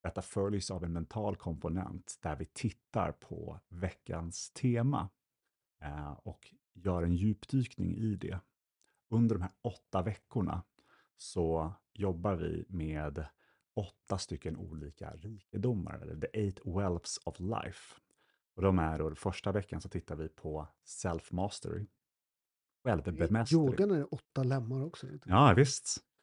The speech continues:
Speaker 1: Ja, men så vi tittar på första veckan, självbemästrande.
Speaker 2: Mm.
Speaker 1: Hur kan jag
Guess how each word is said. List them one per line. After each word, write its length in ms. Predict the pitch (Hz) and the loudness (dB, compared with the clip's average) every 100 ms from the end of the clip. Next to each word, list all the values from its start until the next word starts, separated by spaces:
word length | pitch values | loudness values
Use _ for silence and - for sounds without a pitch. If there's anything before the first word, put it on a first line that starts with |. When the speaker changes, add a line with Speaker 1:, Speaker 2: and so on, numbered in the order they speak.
| _ _ | _ _
Speaker 1:
Ja, 80 | - | 0
men 140 | 101 104 | 2 2
så 120 | 110 | 2
vi 80 | 107 | 0
tittar 340 | 131 127 127 | -2 -2 -4
på 300 | - 101 95 | 0 2 2
första 360 | - 120 - 120 | 2 -2 0 -2
veckan, 420 | 131 - 92 113 | -2 -2 -6 -6
självbemästrande. 1400 | - - 113 95 82 82 87 117 - - - 82 82 - 104 - | -6 -2 0 2 0 -2 -2 -2 -6 -8 -8 -6 -6 -6 -10 -12
Speaker 2:
Mm. 140 | 110 _ _ _ _ _ _ _ _ _ _ | -18 _ _ _ _ _ _ _ _ _ _
Speaker 1:
Hur 480 | 151 143 135 120 110 _ _ | -2 0 2 2 0 _ _
kan 280 | - 101 95 | 0 2 4
jag 500 | 87 - 90 95 | 2 0 0 -2